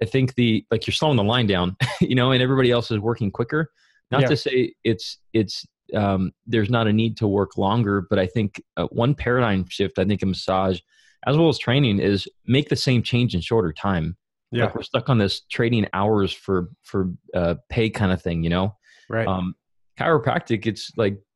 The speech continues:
Speaker 1: I have some people come for fifteen minutes. I have some people come to forty-five, but it's really
Speaker 2: Yeah.
Speaker 1: when, however long it takes them to make the change.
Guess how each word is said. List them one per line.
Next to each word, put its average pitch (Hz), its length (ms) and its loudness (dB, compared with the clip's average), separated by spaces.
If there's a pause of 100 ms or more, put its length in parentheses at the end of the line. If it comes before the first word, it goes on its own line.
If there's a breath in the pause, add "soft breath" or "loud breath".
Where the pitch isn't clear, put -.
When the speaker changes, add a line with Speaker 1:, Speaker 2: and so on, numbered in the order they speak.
(120)
Speaker 1:
I 90 100 0
have 95 100 0
some 107 160 0
people 113 200 -2
come 117 220 -2
for 113 300 -2
fifteen 120 400 -2
minutes. 160 260 0
I 101 80 2
have 107 100 0
some 123 160 0
people 123 200 0
come 127 220 0
to 110 40 -8
forty-five, 139 640 -2 (100)
but 104 100 -2
it's 101 120 -4
really 127 200 2
Speaker 2:
Yeah. 120 80 2
Speaker 1:
when, 113 140 0
however 110 480 -2
long 104 220 0
it - 100 -10
takes - 220 -4
them 95 80 -4
to 95 40 -2
make 90 140 -4
the - 80 -20
change. 110 460 -8